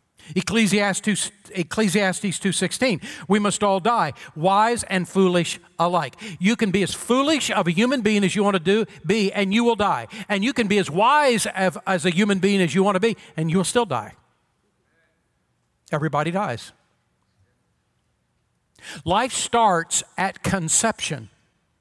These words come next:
and ends at death. It's inescapable. Second of all,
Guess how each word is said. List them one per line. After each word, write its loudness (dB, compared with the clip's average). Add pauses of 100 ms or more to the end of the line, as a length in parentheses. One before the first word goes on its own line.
(1160)
and -4
ends 0
at -4
death. -6 (2250)
It's -4
inescapable. -4 (1400)
Second 0
of -2
all, 0